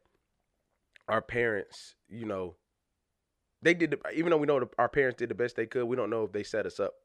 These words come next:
for success, right? And then a lot of us are just functioning in dysfunction. <laughs> Like, we're literally functioning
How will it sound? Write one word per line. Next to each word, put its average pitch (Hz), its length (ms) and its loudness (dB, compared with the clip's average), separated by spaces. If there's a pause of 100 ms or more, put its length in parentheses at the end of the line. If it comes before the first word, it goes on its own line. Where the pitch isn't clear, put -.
for - 120 -8
success, - 420 -6
right? 104 220 -4 (680)
And 117 180 0
then 143 320 0
a 101 40 -4
lot 139 260 4
of 135 120 2
us 123 160 -2
are 113 60 -8
just 107 220 -10
functioning 113 520 -4 (100)
in 113 260 0
dysfunction. 98 540 -8 (1400)
<laughs> - 160 -4
Like, 143 200 0 (320)
we're 147 160 4
literally 123 840 4 (260)
functioning 135 540 0